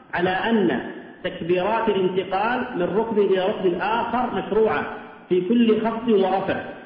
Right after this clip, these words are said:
ما عدا الرفع من الركوع، فقد خص كذلك بالإجماع فإنه شرع فيه التحميد والتسميع. وقد نقل الإجماع ابن عبد البر والبغوي وابن حجر وغيرهم من أهل العلم رحمهم الله. والدليل ذ-، والدليل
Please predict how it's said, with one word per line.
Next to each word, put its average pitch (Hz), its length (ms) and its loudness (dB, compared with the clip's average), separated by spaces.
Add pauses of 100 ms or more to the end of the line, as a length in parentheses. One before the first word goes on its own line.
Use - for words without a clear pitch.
(160)
ما 185 140 0
عدا 208 260 0
الرفع 180 640 -2
من 185 140 2
الركوع، 185 540 2 (360)
فقد 190 220 -4 (140)
خص 233 260 -2
كذلك 202 600 0
بالإجماع 180 600 0 (380)
فإنه 202 500 2 (160)
شرع 220 320 4
فيه 185 220 0
التحميد 175 580 -2
والتسميع. 175 680 0 (560)
وقد 185 240 -2
نقل 220 300 -2
الإجماع 185 460 0 (280)
ابن 202 180 0
عبد 170 260 -2
البر 180 320 -2 (240)
والبغوي 180 720 2
وابن 185 340 0
حجر 180 340 -2 (260)
وغيرهم 180 500 2
من 170 120 0
أهل 175 200 0
العلم 196 360 0
رحمهم 175 460 -2
الله. 147 280 2 (640)
والدليل 214 600 4
ذ-، 175 360 -2
والدليل 180 640 4